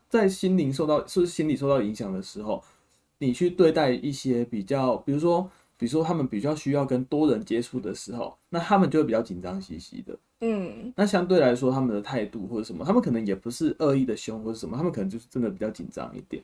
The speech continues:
Speaker 2: 对啊。
Speaker 1: 我相信大部分的人就是他还是比较良-，还是，还是比较善良的啦，就是不会说真的故-，恶意要去凶他还是什么的。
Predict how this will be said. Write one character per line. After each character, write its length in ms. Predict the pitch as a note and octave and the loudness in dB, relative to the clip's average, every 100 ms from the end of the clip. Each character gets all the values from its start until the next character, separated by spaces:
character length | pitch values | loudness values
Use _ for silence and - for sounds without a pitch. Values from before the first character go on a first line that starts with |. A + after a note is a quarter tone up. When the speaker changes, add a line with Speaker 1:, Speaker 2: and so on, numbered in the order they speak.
| _ _ _ _ | _ _ _ _
Speaker 2:
对 180 | A3 G3 | -4 -4
啊。 140 | - - | -4 0
Speaker 1:
我 100 | C#3+ | 4
相 140 | A3+ | 6
信 120 | C4+ | 6
大 120 | C4 | 6
部 140 | A#3 G#3+ | 2 2
分 160 | G#3 | 2
的 100 | D#3 A#2+ | 4 4
人 140 | G#2+ | 2
就 100 | C3 | -4
是 220 | C3+ C3+ | -2 -2
他 220 | C3 - | -2 -2
还 180 | D#3+ B2+ | -2 -2
是 160 | B2 C3+ | -2 -4
比 180 | G#2+ F2+ | -4 -2
较 340 | C3 A#2+ - _ | 2 2 0 _
良-， 260 | C#3 G#2 G2 | -2 -2 -2
还 160 | - C#3 | -4 -4
是， 220 | C3 F#3 | 0 0
还 120 | D3 | 2
是 100 | C#3+ | 2
比 100 | F3 | 2
较 120 | A#2 C3+ | 2 0
善 240 | C#3+ A#2+ | 0 -2
良 240 | E2 A#1 | -4 -6
的 80 | - | -8
啦， 220 | B1+ C#2+ - _ _ | -8 -8 -12 _ _
就 100 | - | -4
是 100 | D3+ | -2
不 140 | D#3 B2+ | 2 4
会 100 | D3 | 4
说 160 | D3+ | 2
真 140 | B2+ C3+ | 0 0
的 80 | A2+ | -2
故-， 180 | - D3 - | -4 -6 0
恶 200 | C#3+ C3 | 4 4
意 140 | C3 | 4
要 140 | B2+ | 4
去 160 | B2 B2 | 2 -2
凶 360 | - A#2 G2+ G2+ | -4 -4 -4 -6
他 200 | G#2+ G2 | -6 -6
还 120 | F#2 | -6
是 120 | F#2 | -8
什 120 | F#2+ | -10
么 220 | - - - | -12 -14 -14
的。 140 | - | -16